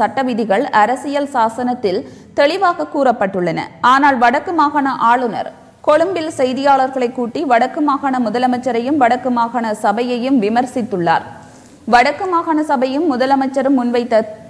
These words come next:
தீர்வை விமர்சித்துள்ளார். வடக்கு மாகாண முதலமைச்சரையோ வடக்கு மாகாண சபையையோ விமர்சிப்பதற்கு ஜனநாயக ரீதியாக,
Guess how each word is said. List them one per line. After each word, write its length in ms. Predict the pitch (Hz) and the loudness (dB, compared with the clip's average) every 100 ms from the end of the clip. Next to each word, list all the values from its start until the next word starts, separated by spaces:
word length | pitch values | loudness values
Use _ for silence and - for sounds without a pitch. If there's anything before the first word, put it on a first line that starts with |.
| - | -6
தீர்வை 400 | 269 302 233 160 - - - - | -2 0 2 0 0 -14 -12 -4
விமர்சித்துள்ளார். 920 | 240 294 285 277 - 220 170 123 - - - - - - - | -2 -2 -2 -6 -2 -2 0 0 -2 -6 -18 -20 -20 -14 2
வடக்கு 340 | 240 254 294 381 | 4 4 2 -2
மாகாண 340 | 359 330 311 302 269 | -2 0 0 2 0
முதலமைச்சரையோ 720 | 233 269 269 269 277 240 254 330 | 0 0 0 -2 -2 -2 0 2
வடக்கு 300 | 240 247 262 254 | 2 2 0 2
மாகாண 300 | 240 269 311 320 311 | 2 2 -2 -4 -2
சபையையோ 440 | 240 240 247 240 254 214 | -2 -2 -2 -2 -2 0
விமர்சிப்பதற்கு 720 | 233 254 254 233 220 220 - 220 | -2 -4 -4 -4 -2 -2 -2 0
ஜனநாயக 500 | 226 247 277 277 285 233 | 0 0 -2 0 0 0
ரீதியாக, 500 | 233 226 233 233 | 0 2 2 2